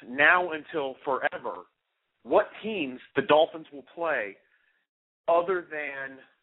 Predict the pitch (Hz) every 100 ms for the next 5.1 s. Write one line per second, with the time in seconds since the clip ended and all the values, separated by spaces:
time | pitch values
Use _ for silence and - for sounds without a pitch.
0 | _ 131 123 117 - - _ _ _ _
1 | _ _ _ _ - - 196 156 156 90
2 | - _ _ _ _ _ _ _ _ _
3 | _ 196 202 214 - 240 202 202 185 -
4 | _ _ 123 - 151 143 - - 208 196